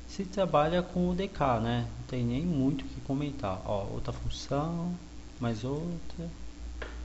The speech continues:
E por aí vai, né? Então, só pra que vocês vejam que a gente tá aqui passando pra vocês exatamente como uma coisa trabalha, como uma coisa funciona. Ó, vocês podem ver que todo bloco de instrução tem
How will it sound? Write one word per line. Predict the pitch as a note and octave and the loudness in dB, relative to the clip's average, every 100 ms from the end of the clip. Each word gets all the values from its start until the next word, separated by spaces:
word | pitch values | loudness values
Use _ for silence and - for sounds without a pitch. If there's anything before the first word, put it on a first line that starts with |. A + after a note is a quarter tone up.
| - - - - - - | -8 -10 -12 -10 -12 -6
E | F3 | -4
por | F3 | 0
aí | F3+ F3 D3 | 4 4 2
vai, | G#2+ - - - - - - - - - - | -2 -4 -8 -10 -8 -8 -8 -10 -8 -4 -4
né? | A#2 A#2 B2+ B2+ - | -2 0 -2 -4 -4
Então, | B2+ B2+ - - - - - - - - | -4 -6 -8 -10 -10 -10 -10 -12 -12 -10
só | - | -4
pra | D3+ | -2
que | C#3+ | 0
vocês | D3 - C#3 | -2 2 0
vejam | A#2 C3 C3+ | 2 2 2
que | C3+ D3+ C#3 C3 | 0 -2 -2 -2
a | A#2+ | -2
gente | B2+ C3 - | 0 0 0
tá | C3+ | 0
aqui | B2+ - | 0 -2
passando | - B2+ C3 | -2 -2 -2
pra | B2 | 0
vocês | B2 A#2+ B2+ | 0 0 0
exatamente | A#2+ C#3+ D3 C3+ B2 C3+ - | 0 -2 0 0 2 2 -2
como | C#3+ | -4
uma | C#3 | -4
coisa | - C3+ C3+ | -2 -2 -2
trabalha, | C3+ C#3+ A2+ G#2+ | -2 0 0 0
como | A#2+ | 0
uma | A#2 | -2
coisa | A#2 | -2
funciona. | - - - G#2 G#2 | -4 -4 -2 0 0
Ó, | G2 | -2
vocês | - - A#2 | -4 -2 -2
podem | - A#2+ A#2 | 2 2 2
ver | A#2+ | 0
que | - | -2
todo | - C#3+ C3 | 2 2 2
bloco | A2 A#2 A#2 | 4 4 4
de | |
instrução | - - - A#2 | 0 -4 -2 -2
tem | A#2 A#2 | 0 -2